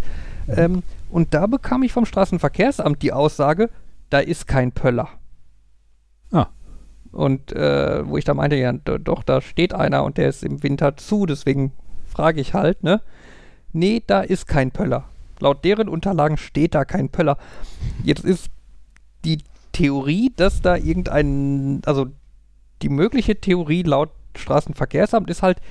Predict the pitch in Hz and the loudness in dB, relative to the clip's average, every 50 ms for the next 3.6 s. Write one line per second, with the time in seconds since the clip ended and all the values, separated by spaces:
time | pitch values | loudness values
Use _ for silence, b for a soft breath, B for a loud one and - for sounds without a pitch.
0 | b - - 170 185 196 220 202 - - 151 160 170 175 175 156 151 165 - - | b -8 -2 0 2 2 2 2 0 0 0 2 2 2 2 2 2 0 2 2
1 | 156 - - 151 147 139 143 156 156 - - 147 135 135 135 151 160 160 151 - | 0 0 2 2 2 4 2 2 0 0 -2 -2 0 2 2 2 2 2 2 0
2 | 143 - - - 151 147 139 143 131 127 123 - - 139 170 202 196 170 196 208 | 0 -2 -2 -2 -2 0 0 2 2 2 2 0 0 0 2 2 2 2 0 0
3 | 208 214 208 208 240 302 - - - - - | 0 0 0 0 0 0 -2 -4 -6 -8 -10